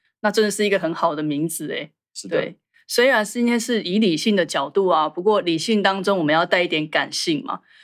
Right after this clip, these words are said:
Speaker 1: 所以今天的酒单我们就要来浪漫平衡一下，来一杯玛格丽特。
Speaker 2: 哦，原来玛格丽特是代表浪漫的酒啊。
Speaker 1: 所以轩宇会喝玛格丽特吗？
Speaker 2: 诶，可能我比较想要喝血腥玛丽。
Speaker 1: <laughs> 血腥玛丽。
Speaker 2: <laughs> 是。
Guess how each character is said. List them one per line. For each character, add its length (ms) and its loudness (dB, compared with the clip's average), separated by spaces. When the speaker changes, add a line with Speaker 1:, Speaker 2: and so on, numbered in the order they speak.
Speaker 1:
所 160 4
以 80 2
今 180 -2
天 120 2
的 100 4
酒 180 0
单 240 2
我 60 0
们 100 -2
就 120 4
要 120 4
来 180 2
浪 200 2
漫 240 0
平 260 -6
衡 220 -4
一 60 -10
下， 260 0
来 200 2
一 60 0
杯 160 2
玛 240 0
格 200 -8
丽 200 0
特。 360 -2
Speaker 2:
哦， 340 0
原 100 -2
来 100 0
玛 180 -4
格 120 -4
丽 140 0
特 100 -2
是 120 -4
代 180 -2
表 160 -4
浪 160 -4
漫 160 -4
的 60 -6
酒 260 -10
啊。 180 -14
Speaker 1:
所 140 2
以 80 0
轩 200 0
宇 100 2
会 180 0
喝 220 0
玛 120 0
格 140 -8
丽 160 0
特 180 0
吗？ 360 -2
Speaker 2:
诶， 400 -2
可 120 -2
能 180 2
我 60 2
比 100 -10
较 80 2
想 140 0
要 80 -2
喝 160 0
血 240 -2
腥 180 -6
玛 220 -2
丽。 100 -12
Speaker 1:
<laughs> 260 0
血 260 2
腥 220 -2
玛 220 -2
丽。 160 0
Speaker 2:
<laughs> 20 -20
是。 160 -12